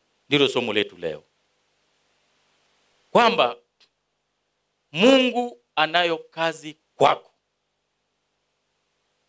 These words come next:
Anayo kazi kwako. Na kazi aliyo nayo tumesomewa katika kitabu cha Wakorintho wa pili, sura ile ya tisa na mstari wa sita.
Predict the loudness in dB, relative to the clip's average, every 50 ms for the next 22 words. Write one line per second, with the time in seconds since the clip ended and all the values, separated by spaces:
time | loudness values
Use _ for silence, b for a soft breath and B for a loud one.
0 | _ _ _ _ -8 -8 -8 -8 -12 -18 -18 -20 _ _ -20 -20 _ _ _ _
1 | _ _ _ _ _ _ _ _ _ _ _ _ _ _ _ _ _ _ -2 -2
2 | -2 -2 -2 0 0 0 2 2 2 2 4 4 4 4 4 2 2 0 -2 -4
3 | -6 -12 _ _ _ _ _ _ _ _ _ _ _ _ _ _ _ _ _ _
4 | _ _ _ _ _ -14 -10 -4 -2 0 0 0 -2 -4 -6 -18 _ _ _ _
5 | _ _ _ _ _ _ _ 0 0 0 2 4 2 2 2 0 -2 -8 -6 -6
6 | -8 -8 -4 _ -2 0 0 -2 -10 -10 -2 0 0 0 0 -2 -6 -14 _ _
7 | _ _ _ _ _ _ _ _ _ -6 -6 -2 0 0 0 2 0 -2 -2 -2
8 | 2 2 2 2 0 0 0 0 0 0 -4 -12 _ _ _ _ _ _ _ _
9 | _ _ _ _ _ _ _ _ _ _ _ -6 0 2 2 2 4 2 2 2
10 | 0 -2 -6 -12 -8 -6 -6 -8 -8 -10 -4 -4 -4 -4 -4 -10 -10 -10 -14 -16
11 | -16 _ -20